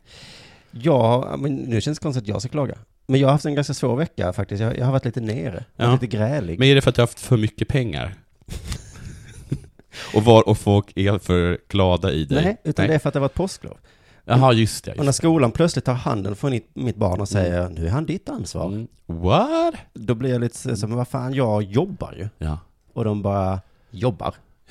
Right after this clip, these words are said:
Speaker 1: Du sitter på café
Speaker 2: <laughs> Åh,
Speaker 1: med en laptop i knät
Speaker 2: ja.
Speaker 1: och dricker kaffe.
Speaker 2: Ja.
Speaker 1: Det måste inte du göra."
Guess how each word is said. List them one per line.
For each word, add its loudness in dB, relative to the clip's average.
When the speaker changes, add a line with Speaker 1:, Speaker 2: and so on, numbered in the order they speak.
Speaker 1:
Du 4
sitter -8
på -6
café -6
Speaker 2:
<laughs> -20
Åh, -18
Speaker 1:
med -2
en 0
laptop -4
i -4
knät -6
Speaker 2:
ja. -8
Speaker 1:
och -4
dricker -8
kaffe. -8
Speaker 2:
Ja. -8
Speaker 1:
Det 0
måste -8
inte -12
du -14
göra." -14